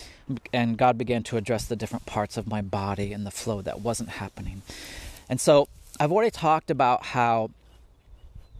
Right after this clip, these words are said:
in Romans chapter eight, Paul talks about the mind set on the flesh and how that is death, and how the mind set on the spirit is life and peace. All right, so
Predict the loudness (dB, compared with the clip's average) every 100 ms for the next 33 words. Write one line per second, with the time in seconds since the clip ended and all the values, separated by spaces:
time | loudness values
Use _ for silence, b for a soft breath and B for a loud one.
0 | -20 -20 -20 -20 _ -20 -8 0 0 0
1 | -2 0 2 2 0 -2 -2 0 0 -4
2 | -2 -2 -4 -8 0 0 0 0 -2 -2
3 | -4 -4 -4 -2 -2 0 0 -2 -4 B
4 | B B -6 2 2 2 -4 -4 -2 -2
5 | -4 -8 B B -4 0 0 0 -2 -4
6 | -6 -6 -6 -12 -20 -20 _ _ _ _
7 | -20 _ _ -10 -6 -2 -2 -2 -2 -4
8 | -2 -2 -2 -4 -4 -2 -2 -2 -4 -4
9 | -4 -4 -8 -8 -8 -6 -6 -8 -10 B
10 | B B B B B B B -4 0 0
11 | 2 4 4